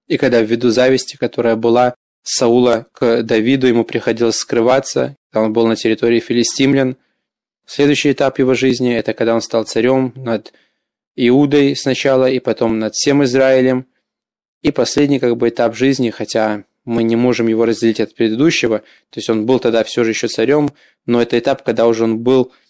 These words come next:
не столько активный царь, сколько он уже был в престарелом возрасте, и как его складывалась жизнь или его взаимоотношения с его детьми. То есть мы можем разделить его жизнь как бы на этапы, когда он сам был сыном,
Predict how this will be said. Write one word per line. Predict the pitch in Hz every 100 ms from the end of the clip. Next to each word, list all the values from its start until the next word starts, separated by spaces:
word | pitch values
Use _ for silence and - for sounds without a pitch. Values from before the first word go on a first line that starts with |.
| _ _ -
не | 120 135 156 151
столько | - 139 123 123 117
активный | 113 - 143 139
царь, | - 131 127
сколько | - 120 117 113 110
он | 117
уже | 110 113
был | 113 113
в |
престарелом | - 113 117 113 113
возрасте, | 123 147 135 127 - 120
и |
как | - 127 -
его | 113
складывалась | - 117 117 110 110
жизнь | 120 135 117
или | 110
его | 117
взаимоотношения | 107 110 107 110 - 123 120
с | 107 117
его | 110 113 - _ _
детьми. | 120 113 123 110 104 _ _ _ _
То | -
есть | 120
мы | 135
можем | 147 127
разделить | 120 110 131 131
его | 117 113
жизнь | 123 -
как | 110
бы | 113
на | 110
этапы, | 107 113 110 117 - _ _
когда | - 107
он | 107
сам | - 135 151
был | 147
сыном, | - 147 147 139